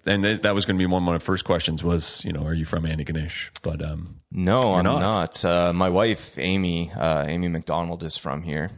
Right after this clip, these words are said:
Speaker 2: originally, and her parents are still here. So it's been great, uh, moving back here with the kids and lots of time with grandparents. And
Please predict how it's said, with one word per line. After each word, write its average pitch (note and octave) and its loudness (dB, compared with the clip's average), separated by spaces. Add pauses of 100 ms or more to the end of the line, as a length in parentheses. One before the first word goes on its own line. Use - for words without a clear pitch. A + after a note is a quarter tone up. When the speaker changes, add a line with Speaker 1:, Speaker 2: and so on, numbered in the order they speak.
(120)
Speaker 2:
originally, D#2 -4
and E2+ -4
her F2+ -4
parents E2 -4
are D#2 -4
still D2+ -2
here. E2+ 0
So D#2+ 0
it's D2+ -4
been D#2+ -4
great, E2 0 (140)
uh, D#2+ 0
moving E2+ -2
back D#2+ 2
here E2+ -4
with E2+ -4
the - -20
kids E2 -4
and C#2 -8 (500)
lots E2 0
of - -8
time E2+ 0
with E2 -10
grandparents. F2 -2
And E2 -8